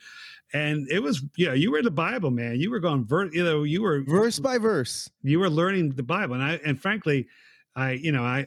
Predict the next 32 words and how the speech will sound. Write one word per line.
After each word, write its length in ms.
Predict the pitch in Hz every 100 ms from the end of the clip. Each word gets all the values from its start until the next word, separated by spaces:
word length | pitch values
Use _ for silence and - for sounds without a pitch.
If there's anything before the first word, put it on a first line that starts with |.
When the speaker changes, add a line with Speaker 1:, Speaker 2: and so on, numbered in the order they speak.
| -
Speaker 1:
I'm 200 | 143 147
very 220 | 151 139
thankful 540 | - 151 170 139 127
that 160 | 117 117
I 120 | 113
spent, 440 | - - 135 127 -
you 80 | 127
know, 60 | 110
my 160 | 117
parents 460 | 113 - 247 220 -
weren't, 280 | 107 110 110
but 100 | 117
I 160 | 113 113
grew 300 | 110 123 139
up 180 | -
in 220 | 135 110 110
more 260 | 120 123
fundamentalist 720 | 107 135 117 117 117 110 - - _ -
churches 400 | 175 185 143 110
and 80 | 120
evangelicals, 800 | 123 117 123 170 165 120 110 -
and 260 | 120 113 - - - - - -
I 120 | 143
learned 220 | 180 202 180
the 20 |
Bible, 360 | 165 226 147 120
and 100 | 131
I 120 | 151
am 200 | 139 117
forever 420 | - 139 170 151
grateful. 420 | 117 165 147 98
My, 220 | 101 107